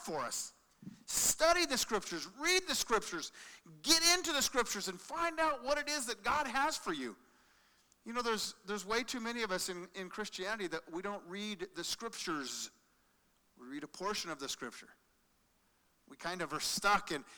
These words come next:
in these passages that we really like or in this section. And that's why it's so incredibly important that you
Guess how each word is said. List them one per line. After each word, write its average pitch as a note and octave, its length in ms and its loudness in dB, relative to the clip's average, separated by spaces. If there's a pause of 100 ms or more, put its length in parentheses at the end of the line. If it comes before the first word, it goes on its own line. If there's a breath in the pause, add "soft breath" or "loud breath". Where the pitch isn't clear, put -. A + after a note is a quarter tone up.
in D3+ 260 -8
these A3 480 2
passages G#3 680 6
that E3 120 -4
we F3 100 -2
really G#3+ 280 4
like G3+ 440 8
or F3 200 2 (200 loud breath)
in F#3 160 -4
this G#3 160 0
section. A3 540 2 (300 loud breath)
And A#3 80 -6
that's A#3+ 200 2
why A#3+ 120 8
it's G#3 120 0
so A#3+ 180 2
incredibly B3+ 640 2
important A#3 420 4
that F#3 100 -6
you F#3 140 0